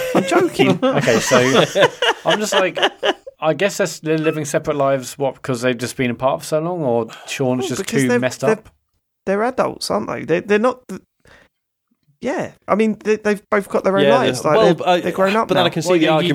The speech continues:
Speaker 2: don't know
Speaker 3: that,
Speaker 2: what
Speaker 3: like,
Speaker 2: life Sean's got.
Speaker 3: Yeah, I was gonna say, yeah, Sean hasn't really got his own life at this point, has he?
Speaker 1: Oh, I'm sure. I'm, no,
Speaker 3: Or ma-,
Speaker 1: he
Speaker 3: or
Speaker 1: hasn't,
Speaker 3: maybe
Speaker 1: but I'm
Speaker 3: he's off to find Cassidy. I don't know. Who knows?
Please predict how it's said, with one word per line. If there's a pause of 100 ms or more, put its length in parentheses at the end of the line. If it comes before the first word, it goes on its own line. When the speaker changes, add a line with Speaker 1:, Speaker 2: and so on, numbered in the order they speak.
Speaker 2:
don't
know
Speaker 3:
that,
Speaker 2:
what
Speaker 3:
like,
Speaker 2:
life
Sean's
got.
Speaker 3:
Yeah,
I
was
gonna
say,
yeah,
Sean
hasn't
really
got
his
own
life
at
this
point,
has
he?
Speaker 1:
Oh,
I'm
sure. (140)
I'm, (300)
no,
Speaker 3:
Or
ma-,
Speaker 1:
he
Speaker 3:
or
Speaker 1:
hasn't,
Speaker 3:
maybe
Speaker 1:
but
I'm
Speaker 3:
he's
off
to
find
Cassidy.
I
don't
know.
Who
knows?